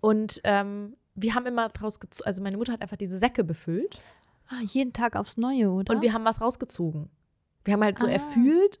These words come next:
Speaker 1: und jeden Tag eine Sache rausgeholt. Und das waren mehrere
Speaker 2: Ah.
Speaker 1: Sachen, die daran cool waren. Äh, zum einen hatte meine Mutter nicht den Stress, jedes Ding einzeln einzupacken.
Speaker 2: Ja.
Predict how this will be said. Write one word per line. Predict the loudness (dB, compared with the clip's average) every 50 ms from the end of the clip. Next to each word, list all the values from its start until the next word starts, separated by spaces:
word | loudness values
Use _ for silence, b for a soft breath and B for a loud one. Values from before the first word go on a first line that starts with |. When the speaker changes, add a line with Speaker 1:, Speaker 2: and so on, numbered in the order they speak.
| _
Speaker 1:
und | -8 -8 -6 -4
jeden | -4 -4 -4
Tag | -4 -6 -6 -4 -2
eine | -2 -2 -2
Sache | -2 -4 -4 -6
rausgeholt. | -6 -6 -6 -8 -8 -10 -6 -4 -4 -4 -4 -6 b b b b b b 0
Und | 2
das | 4 4 4
waren | 4 2 2
mehrere | 2 2 0 0 0
Speaker 2:
Ah. |
Speaker 1:
Sachen, | -2 -4 -6 -6 -4
die | -4 -4
daran | -4 -4 -6 -8 -8 -8
cool | -6 -6 -2 -2
waren. | 0 0 0 -2 -4 -8 -12 -14 -18 _ _ _ _ _ _ _ _ _ -2
Äh, | -2 0 0
zum | -2 -6 -6
einen | -4 -2 -2 -2
hatte | -4 -4 -4
meine | -6 -4
Mutter | -4 -6 -6 -6 -8
nicht | -10 -10 -10
den | -10 -10
Stress, | -8 -6 -6 -6 -6 -6
jedes | -8 -4 0 0 2 2 0 -2 -4 -6
Ding | -10 -10 -8 -4
einzeln | -2 -2 -2 -2 -2 -4 -4 -4 -4
einzupacken. | -4 -6 -6 -6 -8 -8 -4 -4 -6 -4 -2 0 2
Speaker 2:
Ja. | 2 2